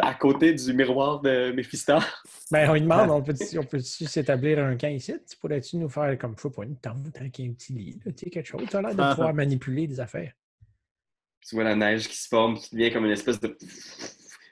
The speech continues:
Speaker 1: de petit cottage juste à côté du miroir.
Speaker 3: Genre d'hôtel de glace, là, tu sais.
Speaker 1: Un petit hôtel de glace, là, ouais, une espèce de petit,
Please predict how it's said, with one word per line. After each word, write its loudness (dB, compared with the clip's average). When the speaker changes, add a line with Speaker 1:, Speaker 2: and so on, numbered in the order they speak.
Speaker 1:
de 0
petit -10
cottage 2
juste -8
à 0
côté 0
du -4
miroir. -2
Speaker 3:
Genre 4
d'hôtel 4
de 2
glace, -4
là, -12
tu -20
sais. -14
Speaker 1:
Un -12
petit -6
hôtel 4
de 4
glace, 0
là, 2
ouais, 2
une -2
espèce -10
de -8
petit, -14